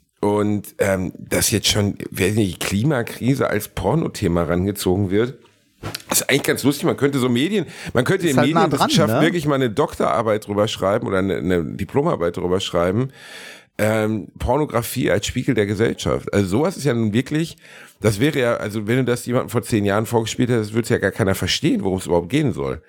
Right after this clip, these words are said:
Speaker 1: Warum jetzt sich irgendjemand irgendwo hinklebt und so. Ähm, aber wir können ja mal von dort aus Richtung Klimakleber gehen. Ähm,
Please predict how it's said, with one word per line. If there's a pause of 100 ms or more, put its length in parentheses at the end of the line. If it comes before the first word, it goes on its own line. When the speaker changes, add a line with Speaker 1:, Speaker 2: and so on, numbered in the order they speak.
(500)
Speaker 1:
Warum
jetzt
sich
irgendjemand
irgendwo
hinklebt
und
so. (560)
Ähm, (100)
aber
wir
können
ja
mal
von
dort
aus
Richtung
Klimakleber
gehen. (240)
Ähm,